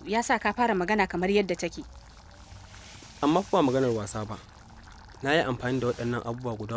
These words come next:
Speaker 2: uku ne domin yin wannan abin da ake kira da koren gawayi. Ana kiransa koren gawayi ne domin ba sai an sare bishiya ba kafin a yi shi. Wannan na nufin kenan ba a lalata dazuzzuka kafin a yi shi.
Speaker 1: Anya kuwa kai ne Ibrahim ɗin da na sani?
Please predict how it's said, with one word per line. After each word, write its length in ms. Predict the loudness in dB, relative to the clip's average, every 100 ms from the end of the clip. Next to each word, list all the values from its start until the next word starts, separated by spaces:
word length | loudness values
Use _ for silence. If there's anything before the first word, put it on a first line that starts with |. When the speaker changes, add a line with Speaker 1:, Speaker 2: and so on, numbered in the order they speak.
| -6
Speaker 2:
uku 180 | -6 -6
ne 120 | -8 -12 -20 -20 -20 -20 -12
domin 340 | -6 -2 0 0
yin 100 | 0
wannan 240 | 0 -2 -2
abin 180 | -4
da 80 | -4
ake 160 | -6 -8
kira 220 | -8 -6
da 80 | -6
koren 340 | -6 -4 -4
gawayi. 300 | -6 -6 -8 -12 -18 -20 -20 -20 -20 -20 -20 -20 -4
Ana 200 | 2 4
kiransa 340 | 4 4 4 2
koren 280 | 2 2 2
gawayi 320 | 0 0 0
ne 120 | -4 -6 -16 -20 -6
domin 300 | -2 0 0
ba 120 | 0
sai 160 | -2 -2 0
an 100 | -2
sare 300 | 0 -2 -2
bishiya 320 | -4 -2 -2
ba 80 | -2
kafin 280 | -8 -8 -8
a 80 | -6
yi 120 | -6
shi. 180 | -8 -14 -18 -20 -20 -20 -20 -20 -20 -8 2
Wannan 220 | 4 6
na 120 | 4
nufin 260 | 2 0 -2
kenan 320 | 0 -2 -2 -6 -12
ba 300 | -4 0 2
a 140 | 2 0
lalata 320 | 2 0 -2
dazuzzuka 460 | -6 -6 -8 -8 -8
kafin 280 | -8 -10 -10
a 60 | -8
yi 100 | -8
shi. 180 | -10 -12 -18 -20 -20 0
Speaker 1:
Anya 380 | 6 8 8 4
kuwa 200 | 2 2
kai 160 | 4 4
ne 100 | 4
Ibrahim 480 | 2 2 2 0 0
ɗin 160 | 0
da 100 | 0
na 80 | 0
sani? 280 | 0 2